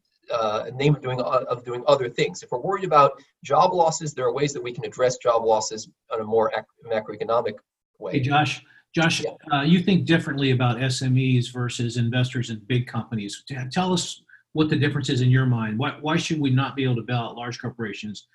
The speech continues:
Speaker 2: but bail out small firms?
Speaker 1: So, uh, this goes back to a principle of corporate finance that, uh, asks the question, you know, for a given company, what,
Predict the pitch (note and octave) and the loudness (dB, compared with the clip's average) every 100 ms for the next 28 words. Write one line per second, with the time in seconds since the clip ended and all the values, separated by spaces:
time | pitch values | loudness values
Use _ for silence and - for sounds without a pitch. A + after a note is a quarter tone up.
0 | _ - A2 G#2+ B2 B2 A2+ A2+ - B2+ | _ -6 -6 0 0 0 -2 -6 -6 -6
1 | A2+ A#2 - F#2+ E2+ - - _ _ _ | -4 -8 -12 -12 -12 -16 -20 _ _ _
2 | _ _ - - _ _ _ _ _ _ | _ _ -20 -20 _ _ _ _ _ _
3 | - A3 G#3+ - - F#3 F#3+ - F#3+ - | 6 8 8 4 0 2 4 0 -6 -6
4 | E4+ - G#3+ F#3+ - D#3+ D3+ F#3 D3+ D3 | -6 -4 -2 -2 -2 -2 -2 -2 -4 -2
5 | C#3 B2+ A#2+ - C3 A#2+ A2+ - - D3+ | 0 2 0 0 2 2 0 -12 2 2
6 | C#3 B2 A#2 A2 A2 D3+ - - D3 B2+ | 2 -2 0 0 0 -4 -8 -10 -4 2
7 | B2 A#2 A#2 - B2+ A2+ A2 A2 A#2+ - | 6 6 4 2 4 6 6 4 2 -2
8 | D3+ F3+ F#3 D#3 - D#3 D3+ D3+ C#3 - | -2 -2 -2 -6 2 2 2 -2 -4 -6
9 | - C3 A2+ A#2 - _ C#3 B2+ F#3 F3+ | -4 4 4 4 -6 _ -4 -2 -2 0
10 | E3+ D#3 C#3+ B2 D#3+ | 0 2 0 2 2